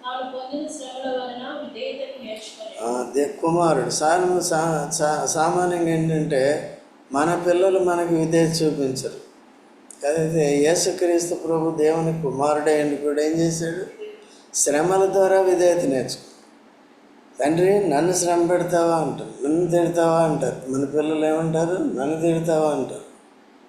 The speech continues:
Speaker 2: "అన్నావా ఎప్పుడన్నా?" అంటారు.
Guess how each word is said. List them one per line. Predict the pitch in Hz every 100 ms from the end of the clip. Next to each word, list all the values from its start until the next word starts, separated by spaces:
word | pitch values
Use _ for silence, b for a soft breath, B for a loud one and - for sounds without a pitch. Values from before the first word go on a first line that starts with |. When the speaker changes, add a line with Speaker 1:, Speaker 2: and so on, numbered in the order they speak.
| -
Speaker 2:
"అన్నావా | 151 170 156
ఎప్పుడన్నా?" | 147 156 160 165 160 - - - - - - 101 120
అంటారు. | 131 117 107 -